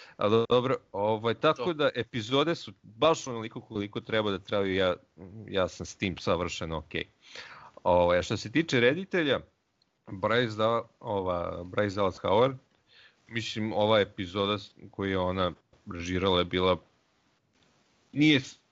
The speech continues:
Speaker 1: ono suvo savršenstvo, ali nije previše daleko od toga što se mene tiče, tako da i ona, a,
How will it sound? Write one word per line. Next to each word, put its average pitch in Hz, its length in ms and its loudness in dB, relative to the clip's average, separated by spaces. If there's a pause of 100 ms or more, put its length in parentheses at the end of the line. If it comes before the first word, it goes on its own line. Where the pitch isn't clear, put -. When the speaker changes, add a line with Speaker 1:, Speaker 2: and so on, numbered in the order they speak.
Speaker 1:
ono 113 280 0
suvo 120 640 0
savršenstvo, 107 880 -2
ali 101 380 0 (100)
nije 107 400 -2
previše 90 460 -6
daleko 87 360 -6
od 92 60 -10
toga 82 260 -4
što - 200 -14
se - 140 -8
mene 85 240 -4
tiče, 104 500 -6
tako 120 320 2
da 107 260 2 (480)
i 120 180 -2
ona, 117 320 2 (100)
a, 95 440 2